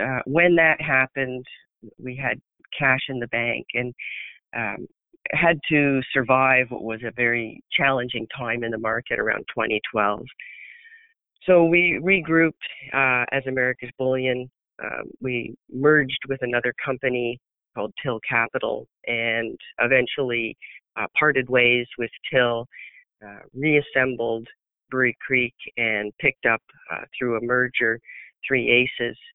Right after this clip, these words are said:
and, uh, started rebuilding the company. And that's when I came in, just as those com-, those projects were being put back together under Golden Predator. We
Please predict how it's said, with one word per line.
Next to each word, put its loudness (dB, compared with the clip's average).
and, 4
uh, -4
started 2
rebuilding 2
the -6
company. -4
And 6
that's 4
when 4
I 4
came -4
in, -4
just -4
as 2
those 2
com-, -4
those -2
projects 0
were -8
being -2
put -6
back 2
together -2
under -8
Golden -4
Predator. -8
We 6